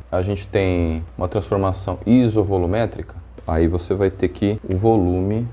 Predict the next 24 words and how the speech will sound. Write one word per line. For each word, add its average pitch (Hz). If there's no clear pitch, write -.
vai 82
ser -
constante. -
Pode 98
também 92
ser 98
isocórica, 95
um 85
nome 85
mais 87
antigo. 87
E -
se -
tiver 120
escrito 120
no 120
enunciado 117
que -
ela 101
é -
isotérmica, 107
então 85
temperatura 92
constante. -